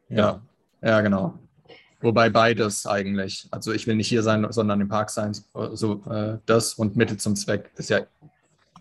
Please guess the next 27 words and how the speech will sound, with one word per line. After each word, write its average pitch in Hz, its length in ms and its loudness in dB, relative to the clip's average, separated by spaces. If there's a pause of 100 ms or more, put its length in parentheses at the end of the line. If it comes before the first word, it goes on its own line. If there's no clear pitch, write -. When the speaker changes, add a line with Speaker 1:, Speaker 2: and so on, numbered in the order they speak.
(340)
Speaker 1:
immer 107 480 2 (180)
nicht 113 240 0
in 107 80 -2
der 101 80 2
Erfahrung 101 320 2
sein 101 260 -2
wollen, 101 220 -2
sondern 101 320 -2
woanders. 101 540 -4 (500)
Speaker 2:
Ja, 107 140 -8
ja. 95 180 -14 (420)
Speaker 1:
Weil 110 120 0
die 107 60 0
Erfahrung 104 380 0
halt 101 120 -4
den 101 100 -8
Verstand 107 400 -8
tötet. - 380 -6 (1080)
Also 107 200 0
zumindest 104 420 2
in 113 100 6
dem 101 120 2
Moment, 98 500 -2 (120)
nicht - 480 -6 (1200)
für - 160 0
immer. 101 340 0 (460)
Speaker 2:
Ja, 101 200 -10